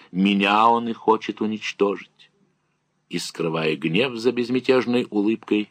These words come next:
я говорю: «Передай мне, пожалуйста, хлеб, детка». Дочь передает хлеб.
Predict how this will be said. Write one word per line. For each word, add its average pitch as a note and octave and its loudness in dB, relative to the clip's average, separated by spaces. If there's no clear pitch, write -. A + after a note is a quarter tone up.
я F#2+ 0
говорю: - -10
«Передай F#3+ 4
мне, A3+ 4
пожалуйста, F#3 2
хлеб, B2+ 0
детка». - -6
Дочь - -4
передает F#2 -2
хлеб. - -18